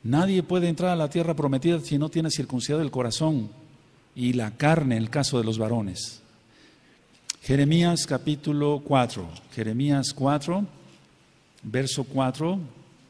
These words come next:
y cinco. Aleluya. Bendito Yahweh. Él es precioso, Él es perfecto, Él es hermoso.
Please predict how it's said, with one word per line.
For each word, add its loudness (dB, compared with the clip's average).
y -2
cinco. 0
Aleluya. 0
Bendito -2
Yahweh. -2
Él 0
es 2
precioso, 2
Él 0
es -2
perfecto, 0
Él 2
es -2
hermoso. 0